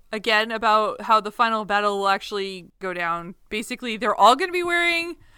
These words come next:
S G uniforms, but there's one group of defenders and there's one group of attackers.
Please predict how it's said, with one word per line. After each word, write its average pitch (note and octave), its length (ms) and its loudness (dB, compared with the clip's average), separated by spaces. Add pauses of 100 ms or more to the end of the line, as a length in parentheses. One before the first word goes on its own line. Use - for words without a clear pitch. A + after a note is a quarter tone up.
(220)
S C#4 260 -2
G D4+ 100 -6
uniforms, D#4+ 920 -6 (520)
but G#3 100 -14
there's A#3 180 -8
one B3 200 -2
group B3 200 -6
of A#3+ 140 -6
defenders B3+ 600 -4
and A3 120 -6
there's G#3 180 -8
one A3+ 180 -4
group A#3 160 -10
of A3+ 120 -8
attackers. C4 880 -2